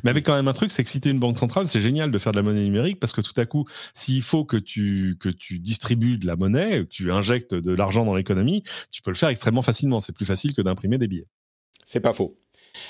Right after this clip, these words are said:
Speaker 2: Euh, ça a certainement, d'ailleurs, c'est le, le sens de, du progrès,
Speaker 1: Ça te
Speaker 2: euh,
Speaker 1: permet
Speaker 2: ça
Speaker 1: de
Speaker 2: arrivera à un
Speaker 1: réguler
Speaker 2: moment.
Speaker 1: ta masse monétaire de manière, euh, extrêmement, euh, flexible, euh, rapide, euh,
Speaker 2: Mm.
Speaker 1: souple, et cetera, et cetera. Non, ça,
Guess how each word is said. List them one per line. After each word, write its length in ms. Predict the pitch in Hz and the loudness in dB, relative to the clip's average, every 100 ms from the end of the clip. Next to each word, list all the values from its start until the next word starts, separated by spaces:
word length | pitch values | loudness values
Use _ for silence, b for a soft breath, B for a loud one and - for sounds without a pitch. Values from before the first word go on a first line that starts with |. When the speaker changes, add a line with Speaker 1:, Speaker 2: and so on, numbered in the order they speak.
| B | B
Speaker 2:
Euh, 260 | 123 113 113 | 2 2 2
ça 140 | - 110 | 2 0
a 60 | |
certainement, 440 | 95 107 - 104 131 | 2 0 0 0 2
d'ailleurs, 260 | 104 117 | 2 0
c'est 180 | - 104 | 0 -2
le, 360 | 90 87 85 85 | -2 -2 -4 -8
le 160 | 104 101 | -4 -2
sens 380 | - 156 139 | 2 2 2
de, 260 | 113 120 135 | 0 0 0
du 160 | 104 117 | 0 -4
progrès, 580 | - 131 120 151 165 135 | 0 0 2 2 2 2
Speaker 1:
Ça 80 | |
te 40 | 117 | 2
Speaker 2:
euh, 40 | |
Speaker 1:
permet 160 | 113 131 156 | 2 4 2
Speaker 2:
ça 40 | |
Speaker 1:
de 100 | 123 | 2
Speaker 2:
arrivera 140 | 113 | 2
à 40 | 151 | 2
un 20 | |
Speaker 1:
réguler 240 | 147 165 | 2 2
Speaker 2:
moment. 80 | 170 | 2
Speaker 1:
ta 80 | 127 | 2
masse 200 | 117 - | 0 0
monétaire 380 | 120 120 113 160 | 0 2 0 0
de 60 | 120 | 2
manière, 440 | 107 113 143 156 | 2 2 2 2
euh, 160 | 104 135 | 2 2
extrêmement, 720 | 135 - 139 127 131 147 123 | 0 0 0 2 2 2 2
euh, 140 | 95 | 2
flexible, 720 | 92 - 113 - 120 135 135 | 0 -2 -2 0 0 0 2
euh, 160 | 98 92 | 2 2
rapide, 580 | 98 101 101 110 135 123 | 0 -2 -2 0 0 2
euh, 140 | 95 | 0
Speaker 2:
Mm. 40 | 92 | 2
Speaker 1:
souple, 560 | 90 107 131 127 92 | 0 0 0 -2 -4
et 60 | 87 | -4
cetera, 240 | - 101 | -2 -2
et 40 | 101 | -2
cetera. 280 | - 85 | -2 -2
Non, 100 | 90 | 0
ça, 180 | 92 139 | 2 0